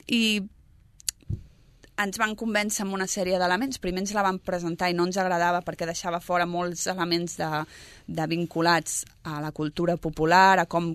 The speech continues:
com participen les entitats, però ens van convèncer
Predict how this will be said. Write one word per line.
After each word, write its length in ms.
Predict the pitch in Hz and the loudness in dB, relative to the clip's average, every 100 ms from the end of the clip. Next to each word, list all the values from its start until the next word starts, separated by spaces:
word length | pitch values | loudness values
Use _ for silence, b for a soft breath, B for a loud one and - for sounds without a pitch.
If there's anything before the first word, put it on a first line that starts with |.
| - | 0
com 180 | 196 190 | 0 2
participen 600 | 185 185 170 - 170 160 | 0 -2 -2 -2 0 0
les 160 | 156 156 | 0 -2
entitats, 640 | 156 180 - 320 - - - B B B B _ | -4 0 4 4 4 -10 -14 B B B B _
però 100 | - | 0
ens 140 | 214 220 | 2 4
van 180 | 202 190 | 2 2
convèncer 540 | 156 120 - - 285 | -2 -2 -6 -2 -2